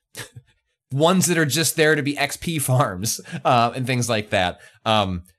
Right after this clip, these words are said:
I've got a bunch of different things that I'm going, like, going down, and I'm invested in a couple of them in a way that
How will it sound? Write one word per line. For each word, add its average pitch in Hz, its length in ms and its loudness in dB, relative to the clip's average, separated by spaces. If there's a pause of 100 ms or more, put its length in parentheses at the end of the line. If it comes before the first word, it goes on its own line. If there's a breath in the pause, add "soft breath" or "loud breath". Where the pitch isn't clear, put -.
(540)
I've 190 200 0
got 196 160 0
a 190 60 2
bunch 156 260 0
of 131 60 -2
different 131 300 -2
things 120 260 0
that 117 80 0
I'm 104 160 0
going, 104 260 -4
like, 101 160 -4
going 117 260 -2
down, 147 300 0
and 127 160 0
I'm 127 100 2
invested 117 560 0
in 107 140 -4
a 104 40 -4
couple 107 340 -4
of 90 100 -6
them 90 240 -4
in 107 140 -6
a 104 60 -2
way 98 220 -2
that 90 260 -4